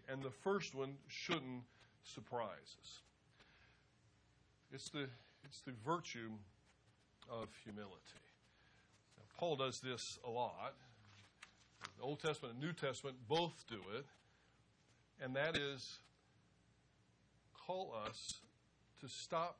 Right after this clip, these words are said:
thinking of ourselves more highly than we ought to think. Paul calls us in another place under the ministry of the Holy Spirit to consider someone else's needs as more important than my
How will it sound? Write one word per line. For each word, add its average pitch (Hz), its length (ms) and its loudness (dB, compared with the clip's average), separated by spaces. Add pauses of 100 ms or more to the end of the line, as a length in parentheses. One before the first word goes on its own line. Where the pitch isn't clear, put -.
(280)
thinking 143 380 -2 (100)
of 123 120 0
ourselves 120 760 0
more 117 220 -2
highly 127 240 -2
than 107 200 -6
we 98 100 -8
ought 110 180 -4
to - 80 -18 (120)
think. 78 120 -20 (1900)
Paul 147 260 0
calls 160 260 2
us 143 140 -4
in 135 100 -2
another 139 220 0
place 127 280 -2
under 120 140 -6
the 117 60 -6
ministry 131 360 -4
of 117 80 -4
the 117 40 -4
Holy 120 300 -4
Spirit 139 480 0 (440)
to 160 80 4
consider 160 520 4
someone 156 400 2
else's 165 480 4
needs 135 320 0
as 139 220 0
more 156 240 2
important 135 560 -2
than 120 160 -2
my 107 120 -2